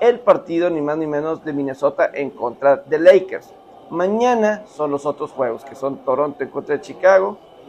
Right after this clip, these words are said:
que es el nueve contra el diez, y luego ya más adelante, pues, eh, también en la conferencia del oeste, Nueva Orleans en contra del Thunder de Oklahoma City.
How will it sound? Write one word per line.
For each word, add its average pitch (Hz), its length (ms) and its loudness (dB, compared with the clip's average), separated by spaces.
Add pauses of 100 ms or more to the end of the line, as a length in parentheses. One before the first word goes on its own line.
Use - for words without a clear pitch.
que 139 60 -4
es 135 200 -8
el 143 220 -2
nueve 147 320 0
contra 135 340 -6
el 143 140 -6
diez, 214 400 -2 (340)
y 170 100 0
luego 165 280 6
ya 160 280 6
más 156 280 -2
adelante, 147 680 0 (340)
pues, 139 420 -2
eh, 143 200 0
también 165 540 0 (100)
en 147 200 -4
la 139 120 2
conferencia 147 440 -2
del 147 120 0
oeste, 151 280 -2
Nueva 143 240 -4
Orleans 143 480 -4
en 143 120 -6
contra 147 460 -4
del 131 180 -4
Thunder 143 360 -2
de 139 100 -2
Oklahoma 131 420 -6
City. - 300 -16